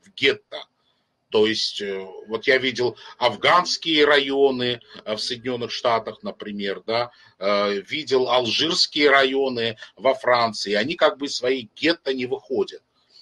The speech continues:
То есть и живут, и живут. Хотя есть такие же армяне, э, в Ливане. Вот. Есть там, э, в Бейруте, э, райончик тоже такой, где проживают этнические армяне,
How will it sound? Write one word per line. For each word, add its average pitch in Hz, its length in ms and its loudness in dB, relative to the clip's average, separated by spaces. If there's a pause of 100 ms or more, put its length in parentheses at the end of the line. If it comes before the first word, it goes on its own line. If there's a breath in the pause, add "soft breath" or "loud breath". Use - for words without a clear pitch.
(120 soft breath)
То 92 80 -10
есть 90 180 -8
и 98 40 -10
живут, 151 380 -4
и 196 40 -4
живут. - 340 -6
Хотя 127 240 0
есть 156 160 -2
такие 135 300 -2
же 120 120 0
армяне, 131 480 -2 (240 loud breath)
э, 98 60 -2 (420)
в - 100 -6
Ливане. 117 580 2
Вот. - 180 -14 (1040 loud breath)
Есть 92 360 -10
там, 92 480 -8 (100)
э, - 20 -20
в 87 420 -14
Бейруте, 110 720 0 (260 loud breath)
э, 101 320 4
райончик 170 500 2
тоже - 220 -4
такой, 95 420 -2
где 98 300 -4 (400 loud breath)
проживают 101 680 2
этнические 101 840 -2
армяне, 190 640 2